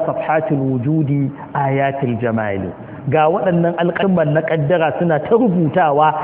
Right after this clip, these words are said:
a cikin shafuffukan duniya, آيات الجمال، alamomi waɗanda suke nuna maka kyau. Aljamal, 'yan uwa, kyau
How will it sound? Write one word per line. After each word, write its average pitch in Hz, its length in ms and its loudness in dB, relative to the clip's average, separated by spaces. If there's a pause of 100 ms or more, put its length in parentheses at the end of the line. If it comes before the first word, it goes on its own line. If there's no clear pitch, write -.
(160)
a 135 80 -2
cikin 214 340 0
shafuffukan 254 920 2
duniya, 240 520 4 (460)
آيات 190 520 2
الجمال، 160 600 2 (320)
alamomi 175 800 2 (240)
waɗanda 165 320 0
suke 160 260 -2
nuna 156 320 0
maka 147 220 -2
kyau. - 300 0 (1800)
Aljamal, 165 640 2
'yan 156 300 0
uwa, 160 200 2 (840)
kyau 233 160 6